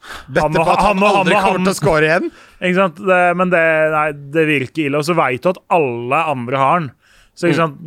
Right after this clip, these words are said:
Speaker 2: Det smerter jo ekstra. For meg så er han, han er på laget som en sånn forsikring, fordi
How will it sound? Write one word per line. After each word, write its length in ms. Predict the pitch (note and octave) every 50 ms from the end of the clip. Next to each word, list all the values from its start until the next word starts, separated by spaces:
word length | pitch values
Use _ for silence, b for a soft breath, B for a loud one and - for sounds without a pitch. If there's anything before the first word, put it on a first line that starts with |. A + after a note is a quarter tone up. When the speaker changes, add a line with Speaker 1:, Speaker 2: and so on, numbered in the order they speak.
| D3+ D#3+
Speaker 2:
Det 100 | E3+ - -
smerter 380 | - E3 B2+ - _ - E3
jo 40 | E3+ C#3
ekstra. 400 | - - - - - D3 C#3+ C#3 C3+ C3 C3+ C3+ B2 - B B B B B -
For 80 | D#3+
meg 240 | D#3 C#3+ F3 G#3 G3
så 80 | C4+ G#3
er 160 | D#3 D3 D3+
han, 260 | D#3 D#3+ E3+ - - - D3+ F3
han 120 | F3+ D#3 B2
er 80 | A#2 A2+ -
på 80 | C#3 C3+
laget 160 | A#2+ A#2+ G#2+
som 140 | A#2 C3 A#2+
en 60 | B2
sånn 100 | B2+ A2+
forsikring, 560 | - C3 A#2 - B2+ - - - C#3 F3 E3 B2+ C#3
fordi 180 | D3+ D3 C#3